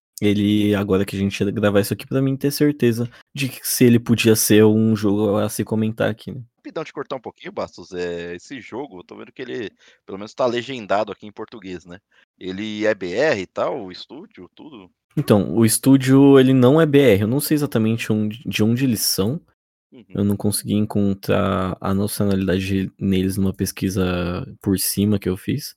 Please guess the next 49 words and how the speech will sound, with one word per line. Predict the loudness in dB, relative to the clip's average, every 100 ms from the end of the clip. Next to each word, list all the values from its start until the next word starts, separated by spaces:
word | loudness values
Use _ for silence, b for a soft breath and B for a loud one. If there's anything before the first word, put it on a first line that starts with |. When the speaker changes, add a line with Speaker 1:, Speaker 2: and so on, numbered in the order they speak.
| _
Speaker 2:
Sim. | -20 -8
Speaker 1:
Mas, | 0 4 4 2 2
com | 2
certeza, | 2 2 2 0 2
eles | -2 0
não | 0 -2
são | -4 -4
B | 0
R. | 0 -2 -4
É | -8
o |
pessoal | -8 -10 -6 -6
da | -6 -6 -6
Magic | -4 -4 -4 -4
Design | 0 0 0
Studios. | -4 -2 -2 -2 -6 -8 -14 _ _ -16
Speaker 2:
Da | -14
hora. | -14 -14 -2
Speaker 1:
E | 0 2 2 2 4 4 4
acho | 4
que | 0
eles | 4
só | 4
têm | 6 4
dois | 6 6
jogos | 6 2 0
publicados, | -4 -4 -4 -4 -4 -6
se | -8
eu |
não | -6
me | -6
engano, | -6 -8 -8 -8
algo | -10 -10
do | -14
tipo. | -12 -10 -10 -12 _ _ _
O | -12
Speaker 2:
É, |
Speaker 1:
segundo | -10 -8 -6 -6
Speaker 2:
o | -4
Speaker 1:
sendo | -4 -4 -2 -2
Speaker 2:
estúdio | -2 -4 -6
Speaker 1:
Have | -6 -6
a |
Nice | -6 -8 -8
Death. | -8 -10 -12 _ _ _ _ _ _ -20
Speaker 2:
Um |
estúdio | -20 -20 -20
em | -18
ascensão. | -18 -20 -20 -20 -20